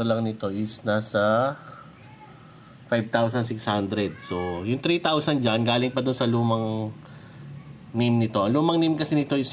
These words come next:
yung parang puro joke pictures. Ginawa ko nung high school pa ako, no? Two thousand eight pa. So, nakapag-decide ako na ito na lang yung gagawin ko, Kulit Hopia page, para meron ng three thousand plus subscriber.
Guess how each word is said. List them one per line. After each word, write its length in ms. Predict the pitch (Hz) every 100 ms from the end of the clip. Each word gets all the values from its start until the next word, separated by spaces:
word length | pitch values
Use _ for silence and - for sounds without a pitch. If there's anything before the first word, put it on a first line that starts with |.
| 135
yung 240 | 127 123
parang 320 | 117 117 117
puro 240 | 120 117 107
joke 240 | 117 117
pictures. 480 | 113 101 104 120 -
Ginawa 400 | 113 107 107 98
ko 80 | 107
nung 160 | 101
high 160 | 101 98
school 240 | - 107
pa 240 | - 98 92
ako, 160 | 101
no? 160 | 104 104
Two 160 | 95
thousand 400 | 95 87 87 95
eight 240 | 80 85 - -
pa. 160 | 92 - - - - -
So, 80 | 104
nakapag-decide 640 | 117 117 117 120 123 117
ako 240 | 113 113 107
na 160 | 107
ito 160 | 107 113
na 160 | 113
lang 160 | 113 110
yung 60 | 110
gagawin 400 | 104 110 110 107
ko, 320 | 113 139 151
Kulit 240 | - 110 110
Hopia 320 | 113 113 113
page, 320 | 110 101 104 -
para 240 | 107 104
meron 320 | 110 104 104
ng 80 | 107
three 240 | 98 101
thousand 400 | 98 95 95 95
plus 160 | 98 -
subscriber. 560 | 85 - 95 82 80